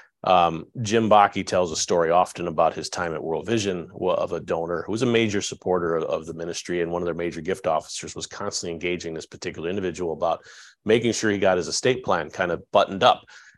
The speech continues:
and 'cause he had intentions to include World Vision in, in his estate plan. And he kept kind of brushing off, brushing off, brushing off until one day, as Jim talks about in boot camp, if he, maybe he'll tell the story tomorrow for anybody who might be here tomorrow,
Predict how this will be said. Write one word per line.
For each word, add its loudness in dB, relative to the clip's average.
and 0
'cause 0
he 0
had 8
intentions 2
to -2
include 0
World 2
Vision -4
in, 0
in 4
his 4
estate 2
plan. -2
And 2
he 2
kept 4
kind 2
of -2
brushing 2
off, 2
brushing 4
off, 0
brushing 2
off 4
until -4
one 0
day, 2
as -2
Jim -6
talks 4
about 4
in -2
boot -2
camp, -4
if -6
he, -6
maybe 0
he'll 0
tell 0
the 2
story 0
tomorrow 2
for -2
anybody 0
who -6
might -2
be -4
here -2
tomorrow, 2